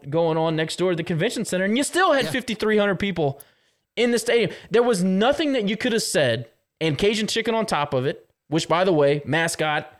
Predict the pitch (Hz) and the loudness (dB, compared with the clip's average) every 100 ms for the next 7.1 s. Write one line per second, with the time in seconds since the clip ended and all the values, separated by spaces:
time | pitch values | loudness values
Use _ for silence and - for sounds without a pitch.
0 | _ _ _ _ _ - 196 196 196 185 | _ _ _ _ _ -2 0 2 2 4
1 | 190 185 175 165 165 170 170 160 160 151 | 4 4 4 2 2 0 -2 0 -2 -4
2 | - _ _ _ _ _ _ _ - 202 | -10 _ _ _ _ _ _ _ -6 -4
3 | - - 277 196 285 311 226 220 214 - | -2 -2 -2 0 0 0 2 2 2 0
4 | 208 180 170 147 131 156 208 247 175 175 | 4 4 2 0 0 0 2 0 2 2
5 | 170 170 175 143 185 233 190 196 180 180 | 4 4 2 4 2 2 2 2 0 0
6 | 160 151 147 147 170 156 202 233 226 202 | -2 0 -2 0 0 0 0 0 0 -2